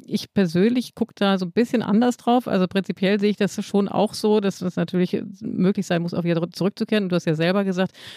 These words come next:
es muss möglich se-, sein, ihn zurück darauf zu lassen, wenn er sich gut benimmt. Ja, das ist natürlich ein <laughs> wichtiger Einschub. Trotzdem ist es ja so, wenn man jetzt mal politisch nach Amerika guckt, da, äh, starten jetzt die Midterms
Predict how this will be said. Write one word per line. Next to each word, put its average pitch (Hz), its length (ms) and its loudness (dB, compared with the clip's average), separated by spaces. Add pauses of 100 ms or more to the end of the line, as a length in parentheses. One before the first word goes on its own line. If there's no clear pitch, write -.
es - 200 -8
muss 208 180 0
möglich 214 220 2
se-, 185 340 -4
sein, 185 220 0
ihn 185 180 0
zurück 190 240 0
darauf 180 300 0
zu 190 100 -6
lassen, 175 300 -4
wenn 180 120 2
er 185 120 2
sich 165 260 -4 (140)
gut 202 320 2
benimmt. 180 580 2
Ja, 165 160 -4
das 180 160 -4
ist - 120 -10
natürlich 175 360 -2
ein 180 140 4 (220)
<laughs> - 200 -20
wichtiger 185 420 0
Einschub. 170 540 -2 (460)
Trotzdem 214 600 0
ist - 320 -2
es 190 100 -2
ja 190 160 2
so, 202 180 0
wenn 196 140 0
man 180 80 0
jetzt 170 120 -4
mal 180 100 -2
politisch 196 420 -2
nach 180 100 0
Amerika 190 440 0
guckt, - 300 -2
da, 170 220 0
äh, 170 300 0
starten 175 320 -2
jetzt 175 220 -2
die 180 40 2
Midterms 214 640 2